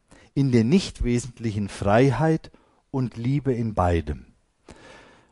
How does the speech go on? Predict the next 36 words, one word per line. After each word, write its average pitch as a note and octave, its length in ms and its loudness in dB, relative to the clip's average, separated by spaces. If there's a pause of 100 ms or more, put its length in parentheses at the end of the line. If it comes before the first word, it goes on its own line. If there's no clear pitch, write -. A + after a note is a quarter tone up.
(220)
Ihr D3 140 6
werdet F3 320 10
merken, F3 400 8
wenn C#3+ 140 4
wir, C3+ 200 0
ich - 160 -14
biete E3+ 200 4
das D#3 120 6
ja C#3 140 8
auch B2 80 4
immer D#3 240 0
wieder C3 260 4
an, D#3+ 220 0
das C3+ 160 -2
ist B2+ 120 -4
Seminar C3 440 4
typisch D3+ 320 -4
F B2 180 -2
E A#2+ 80 0
G, E3+ 280 8
wo C#3 120 0
wir C3+ 60 6
auch B2 100 6
darüber A#2+ 360 0
sprechen, C3+ 460 2
was B2 200 0
ist - 160 -10
Gemeinde, C#3 640 2 (340)
wie C3+ 200 0
ist D3+ 120 2
das B2+ 140 -6
Abendmahlsverständnis, D3 1200 2
wie B2 80 -2
ist A#2 140 -4
das A2+ 100 -8
Taufverständnis C3+ 1000 -2